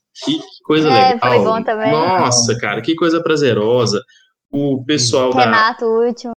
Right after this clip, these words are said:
Speaker 1: Renato, o pessoal lá do, do, do Capturador. Tipo assim, todo, todo
Speaker 2: Uhum.
Speaker 1: a gente,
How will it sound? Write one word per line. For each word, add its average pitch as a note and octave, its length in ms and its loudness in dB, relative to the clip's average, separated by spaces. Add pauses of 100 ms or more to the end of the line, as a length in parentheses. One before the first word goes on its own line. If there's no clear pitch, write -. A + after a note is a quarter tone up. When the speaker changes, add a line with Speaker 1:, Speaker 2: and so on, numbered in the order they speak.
Speaker 1:
Renato, A2+ 680 0
o A2+ 60 -6
pessoal B2+ 500 0
lá A#2 160 0
do, A2 200 -2
do, G2+ 380 -4 (180)
do A2 100 -8
Capturador. A2+ 680 -2
Tipo - 160 -8
assim, D3 260 -2
todo, A3 380 0
todo G#3 140 -2
Speaker 2:
Uhum. A#3+ 60 -4
Speaker 1:
a E3+ 140 -4
gente, B2+ 200 -4